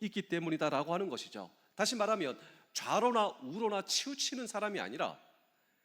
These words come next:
진리에 서 있는, 그 복음의 붙들림을 받은 사람이 들어올 수 있다. 그래서 이야기를 합니다. "좌로나 우로나 치우치지 말고 한복판으로 진리와 복음을 붙들고 들어오시면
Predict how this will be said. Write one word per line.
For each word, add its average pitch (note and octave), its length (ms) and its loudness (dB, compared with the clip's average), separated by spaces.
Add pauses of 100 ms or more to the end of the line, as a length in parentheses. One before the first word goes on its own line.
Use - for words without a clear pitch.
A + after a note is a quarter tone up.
(280)
진리에 D#3+ 760 0
서 - 300 -2
있는, A#3 380 -2 (920)
그 F3 200 -2
복음의 F#3+ 520 0 (160)
붙들림을 A3+ 540 0
받은 F#3 260 4
사람이 D#3+ 520 0 (180)
들어올 F3 340 0
수 - 160 -4
있다. F#2 320 -4 (220)
그래서 G3+ 480 -2 (880)
이야기를 G#3+ 340 0
합니다. B2 340 -2 (280)
"좌로나 A3+ 400 0
우로나 G3+ 340 -4
치우치지 - 440 -6
말고 C#3 600 -4 (220)
한복판으로 G3+ 880 -6 (800)
진리와 F#3 760 0
복음을 D#3+ 640 -2
붙들고 C#3 720 -6
들어오시면 E3+ 640 0